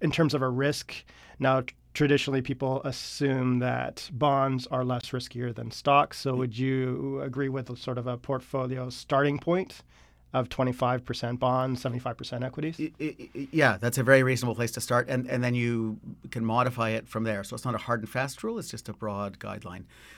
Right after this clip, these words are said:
Speaker 2: And, uh, you will certainly find people who are seventy-five
Speaker 1: Mm-hmm.
Speaker 2: who have all stocks. A-, and, uh, because, uh, if they have saved enough, if they are Bill Gates, I mean, he probably does have bonds, but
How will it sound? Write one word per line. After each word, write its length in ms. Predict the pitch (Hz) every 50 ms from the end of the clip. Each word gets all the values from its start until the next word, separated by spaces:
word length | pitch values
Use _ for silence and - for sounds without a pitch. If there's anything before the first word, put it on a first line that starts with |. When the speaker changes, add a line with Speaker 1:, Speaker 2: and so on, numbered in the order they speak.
| - - _ _ _ -
Speaker 2:
And, 380 | 110 107 107 104 104 104 -
uh, 220 | 110 107 104 104 107
you 260 | 123 127 127 131 131
will 140 | 127 127 120
certainly 360 | - - 151 170 170 156 139
find 280 | 135 - 127 123 123 123
people 260 | 135 127 123 123 117
who 220 | 107 117 113 110
are 400 | 107 107 107 107 107 107 104 92 - - - _ _ _ _ _ _ _ _ _ _
seventy-five 800 | - - 113 117 123 123 120 - 95 95 95 104 127 143 - - -
Speaker 1:
Mm-hmm. 200 | 123 117 127 123 123 -
Speaker 2:
who 200 | - 117 117 113
have 200 | 120 120 113 120
all 160 | 123 131 127
stocks. 500 | - - 139 156 131 110 - - - -
A-, 220 | - 131 123 - -
and, 380 | 127 120 117 113 117 110 117
uh, 300 | 117 117 113 113 113 107 - - - - -
because, 640 | - 117 - 170 175 156 110 - 110 127 160 160 165 - - - - _ _ _ _ _ _ _ _ _ _ _ _ _ - 113 - - _ -
uh, 320 | 120 113 110 110 104 101 - - _ -
if 280 | - 139 135 127 - -
they 100 | 120 107
have 180 | 113 113 104
saved 360 | - - 127 131 147 156 -
enough, 340 | 113 98 - 107 120 - -
if 160 | 117 117 -
they 200 | - 120 117 113
are 320 | 110 107 107 110 104 98 - - _ - 113
Bill 160 | 110 120 113
Gates, 640 | 101 117 117 107 107 110 156 - - - - - _ _ - - - 104
I 80 | 98
mean, 140 | 95 98 -
he 80 | - -
probably 260 | - 95 98 104 -
does 180 | - 101 98
have 140 | 101 98 87
bonds, 220 | - 98 98 98 -
but 120 | 120 -